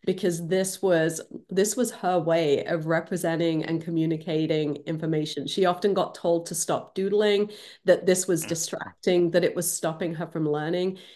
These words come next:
Speaker 1: And she said, "I feel powerful in language arts right now. Like, this is, this is the way I, I communicate." <laughs>
Speaker 2: Love it. Love it. Yeah, it, it's amazing how visuals can be empowering, and,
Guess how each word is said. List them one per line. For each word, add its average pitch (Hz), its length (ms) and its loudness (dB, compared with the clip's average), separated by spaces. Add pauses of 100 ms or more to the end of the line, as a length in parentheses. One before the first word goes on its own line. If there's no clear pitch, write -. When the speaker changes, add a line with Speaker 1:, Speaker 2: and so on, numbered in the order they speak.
(200)
Speaker 1:
And 175 220 2
she 185 300 -2
said, 175 440 0 (100)
"I 175 120 -2
feel 175 280 0
powerful 160 720 -2
in 170 160 -2
language 156 380 -4
arts - 340 -8
right - 200 -6
now. 160 340 -6
Like, 156 300 -2
this 170 240 -2
is, 156 440 0 (680)
this 170 240 0
is 175 100 -2
the 170 100 0
way 156 260 -2
I, 151 360 -4 (100)
I 170 100 -2
communicate." 165 840 -4
<laughs> - 560 0 (160)
Speaker 2:
Love 113 260 -10
it. 127 140 -18 (300)
Love 127 220 -10
it. 120 220 -20 (460)
Yeah, 107 240 -2
it, 123 320 0
it's - 360 -8 (120)
amazing 110 560 -4
how 101 560 -2
visuals 98 600 -12
can 101 260 -14
be 95 440 -14
empowering, 107 960 -4
and, 92 720 -2